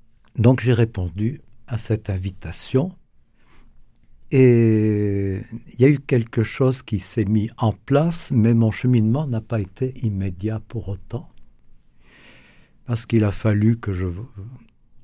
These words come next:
j'ai revu ce prêtre une deuxième fois, euh, sur l'encouragement de mon grand-père. Puis un beau jour, mon grand-père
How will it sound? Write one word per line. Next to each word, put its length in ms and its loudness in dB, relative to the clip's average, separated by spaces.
j'ai 240 0
revu 320 2
ce 160 -6
prêtre 420 -2
une 80 0
deuxième 360 0
fois, 460 -4
euh, 60 -6
sur 200 -8
l'encouragement 600 0
de 120 -6
mon 180 -4
grand-père. 600 -8
Puis 140 -12
un 80 -8
beau 240 -8
jour, 220 -6
mon 160 -8
grand-père 680 -10